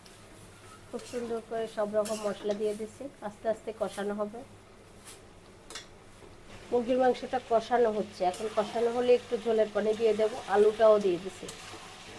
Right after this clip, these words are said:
আর ঘ্রাণটা খুব সুন্দর বের হয়েছে মনে হয়। সবজি রান্না হচ্ছে, সবজির জন্য এখানে মশলাটা কষিয়ে নিচ্ছি।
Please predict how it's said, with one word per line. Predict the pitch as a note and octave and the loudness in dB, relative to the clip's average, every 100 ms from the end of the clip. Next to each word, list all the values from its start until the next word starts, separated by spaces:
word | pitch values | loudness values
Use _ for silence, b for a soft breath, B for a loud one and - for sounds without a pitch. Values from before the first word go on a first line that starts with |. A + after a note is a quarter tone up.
| - - - G#3+ | -18 -20 -10 -2
আর | G#3+ | 0
ঘ্রাণটা | G#3 A3+ A3 A3+ A#3 - | 2 4 4 6 2 0
খুব | A#3+ - | -8 -4
সুন্দর | B3+ A3+ G#3+ | -4 0 0
বের | G3+ G#3 | 2 2
হয়েছে | G#3+ G#3 F#3+ F3 | 2 -2 -2 -4
মনে | E3+ | -4
হয়। | F3+ G3 A3 - - - | -2 -4 -6 -10 -14 8
সবজি | C4+ A3 B3 | 10 10 6
রান্না | A#3 A3+ B3 | 6 8 6
হচ্ছে, | B3+ - C4+ | 2 0 -2
সবজির | B3 A3 G#3+ G#3 | 2 2 2 0
জন্য | G#3 A3+ | 2 2
এখানে | A3+ A3+ A#3 | 2 2 2
মশলাটা | G3 F#3 G3+ G3+ G#3+ | 2 2 -2 0 0
কষিয়ে | G3+ F#3 G#3 | -2 0 0
নিচ্ছি। | G3 G#3+ - | 0 -6 -8